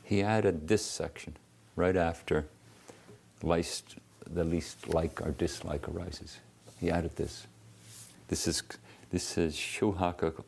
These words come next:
Okamura's translation of what he added. We should know that the eons of transmigration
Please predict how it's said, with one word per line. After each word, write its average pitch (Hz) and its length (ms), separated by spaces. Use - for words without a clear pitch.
Okamura's 80 920
translation 76 760
of 76 120
what 76 180
he 73 120
added. 71 280
We 92 80
should 90 260
know 110 520
that - 180
the - 260
eons 107 560
of - 260
transmigration 90 1300